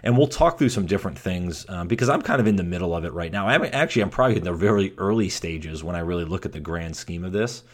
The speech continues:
Um, so I wanted to talk a little bit about that and some of the different ideas I had that have helped me, um, some things I've learned from the interviews I've done with the Just Get Started podcast, as well as, you know,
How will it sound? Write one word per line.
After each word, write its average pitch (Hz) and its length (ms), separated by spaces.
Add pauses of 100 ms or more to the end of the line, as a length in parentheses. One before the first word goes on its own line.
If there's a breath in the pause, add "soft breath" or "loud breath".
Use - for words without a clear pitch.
(520 loud breath)
Um, 87 540 (840)
so 117 400
I 120 60
wanted 156 320
to - 120
talk 110 220
a - 20
little 98 160
bit 90 140
about 82 240
that 87 220
and 85 100
some 101 160
of - 20
the 90 60
different 87 300
ideas 85 360
I 82 80
had 80 320
that 80 220
have - 200
helped 95 280
me, 123 320 (100)
um, 85 180
some 90 200
things 110 280
I've 90 180
learned 92 360
from 85 220
the 80 160
interviews 92 400
I've 85 120
done 87 200
with 85 100
the 85 80
Just 85 240
Get 82 80
Started 82 260
podcast, 92 800
as 110 200
well 131 200
as, 98 160
you 110 140
know, 90 180